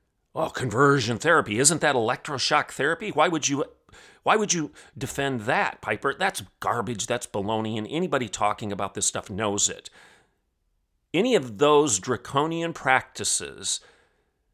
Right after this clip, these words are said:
were, were cast aside fifty, sixty years ago. And guess what? You know who was practicing them even back in the old days? It wasn't Christian counselors, folks. It was the secular world that was,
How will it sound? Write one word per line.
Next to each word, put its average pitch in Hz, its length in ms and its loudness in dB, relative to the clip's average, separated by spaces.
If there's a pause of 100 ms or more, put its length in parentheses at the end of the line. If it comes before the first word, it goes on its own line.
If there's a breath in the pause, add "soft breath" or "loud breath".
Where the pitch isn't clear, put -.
(680)
were, 147 300 0 (420 loud breath)
were 131 140 2
cast 196 480 2
aside 127 540 4
fifty, 180 400 -8
sixty - 500 2
years 113 540 -2
ago. 92 260 -2 (340 loud breath)
And 120 220 0
guess - 320 -2
what? 131 260 0
You 113 120 -4
know 131 180 2
who 135 200 -4
was 120 120 -2
practicing 120 800 -2
them 117 300 -4
even 113 380 -6
back 107 420 -2
in 101 160 -8
the 95 120 -6
old 117 280 -4
days? 147 360 -4
It - 160 -10
wasn't 120 400 -6
Christian 107 640 -12
counselors, 87 560 -12
folks. - 440 -14
It - 40 -20
was - 120 -10
the - 100 -16
secular - 480 -10
world 95 380 -14
that - 160 -14
was, - 240 -10